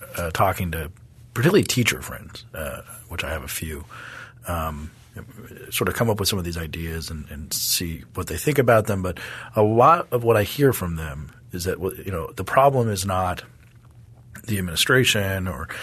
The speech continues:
the lack of choice or the money. The problem is the parents. The, the parents are the problem. I,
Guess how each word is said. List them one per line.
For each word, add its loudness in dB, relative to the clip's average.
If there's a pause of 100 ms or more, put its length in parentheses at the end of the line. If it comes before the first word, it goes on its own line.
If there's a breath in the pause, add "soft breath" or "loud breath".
(220 loud breath)
the -8
lack -4
of -14
choice 6
or -2
the -4
money. 0 (480 loud breath)
The -2
problem 4
is -4
the -10
parents. -6 (280 soft breath)
The, -8
the -10
parents 2
are 2
the 2
problem. -4
I, 2